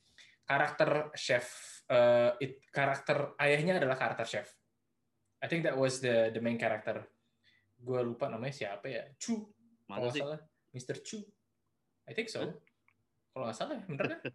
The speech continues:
Speaker 2: <laughs>
Speaker 1: Kalau nggak salah dia itu,
Speaker 2: Hah?
Speaker 1: eh, eh, lu kan belum nonton ya? <laughs>
Speaker 2: Oh iya, gue belum nonton.
Speaker 1: Jadi main karakter adalah Mister Chu. Eh, dia itu kayak,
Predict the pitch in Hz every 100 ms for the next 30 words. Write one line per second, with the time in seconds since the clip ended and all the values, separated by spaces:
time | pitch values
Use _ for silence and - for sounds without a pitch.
0 | 247 - 123 _ 120 - - 156 160 240
1 | 220 160 143 131 113 - 117 147 190 -
2 | _ _ - - - 101 101 _ _ _
3 | _ - 127 120 120 120 123 110 151 220
4 | 180 127 190 185 135 123 - - 226 -
5 | 220 - 127 123 107 143 120 110 160 104
6 | 90 87 - - - - - 120 120 175
7 | 185 - - 143 147 156 147 151 180 175
8 | 151 139 - 123 110 - _ _ _ _
9 | 123 117 120 120 123 - 165 165 160 120
10 | 117 117 113